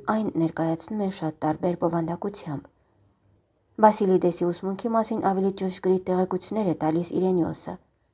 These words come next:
իսկ Հիպոլիտոսը, հավանաբար, նկարագրում է Բասիլիդեսի աշակերտներից մեկի հայացքները։ Ըստ Իրենիոսի տեղեկությունների, Բասիլիդեսը ուսուցանում էր, թե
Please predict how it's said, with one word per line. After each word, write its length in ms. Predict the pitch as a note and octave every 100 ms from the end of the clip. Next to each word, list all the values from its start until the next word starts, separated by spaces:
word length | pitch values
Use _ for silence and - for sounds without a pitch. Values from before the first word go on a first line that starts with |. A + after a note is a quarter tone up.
| _ _ _ _ -
իսկ 200 | A3+ -
Հիպոլիտոսը, 680 | E3 E3 D#3 E3+ F#3+ A3+ C4+
հավանաբար, 580 | A3+ F3 D#3+ D#3+ D3+ - - _ _ _ -
նկարագրում 580 | G#3+ F#3 E3 - G3 G#3
է 80 |
Բասիլիդեսի 720 | F3 F3 - F3 F3 F3 -
աշակերտներից 760 | G3 G3 F#3+ G3 G3 G3+ A3+ A3+
մեկի 320 | D#3+ E3+ E3+
հայացքները։ 680 | F3+ G3 G#3 - D#3 D3 E3 - _ _ _ _ _ _ _ _ _ _ _ _ -
Ըստ 220 | A3 -
Իրենիոսի 580 | F#3 E3+ D#3 D#3 D#3 G3+
տեղեկությունների, 880 | A3+ G#3 F3+ D#3+ - D#3 D3 D3 D#3 _ _ _ _ _ _ _ _ _ _
Բասիլիդեսը 680 | A#3 A#3 A#3 G#3 F#3+ F#3 F#3
ուսուցանում 560 | F3+ F#3 - F3 E3+ G3
էր, 160 | E3
թե 160 | -